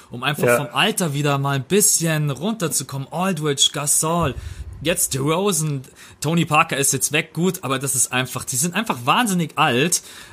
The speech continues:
Speaker 1: Ähm,
Speaker 2: Mhm.
Speaker 1: zu dem anderen Punkt,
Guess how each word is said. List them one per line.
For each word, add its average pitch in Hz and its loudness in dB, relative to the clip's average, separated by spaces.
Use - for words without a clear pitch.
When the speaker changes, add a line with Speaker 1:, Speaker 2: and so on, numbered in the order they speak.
Speaker 1:
Ähm, 123 4
Speaker 2:
Mhm. 123 0
Speaker 1:
zu - 0
dem 147 0
anderen 160 2
Punkt, 160 0